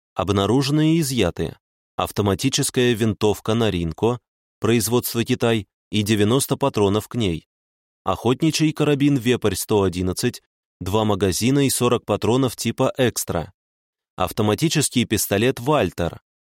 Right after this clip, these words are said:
с дарственной табличкой от министра внутренних дел Украины, два магазина и тридцать шесть патронов к нему. Также обнаружены документы на имя. «Это ты мне для чего рассказываешь?» «Но...»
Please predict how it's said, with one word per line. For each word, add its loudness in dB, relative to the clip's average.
с -4
дарственной 0
табличкой -2
от 0
министра 0
внутренних -2
дел 0
Украины, -2
два 0
магазина 0
и -4
тридцать 0
шесть 0
патронов 0
к -20
нему. 0
Также 0
обнаружены 2
документы 0
на 2
имя. 2
«Это 0
ты 2
мне 2
для 0
чего 2
рассказываешь?» -2
«Но...» 2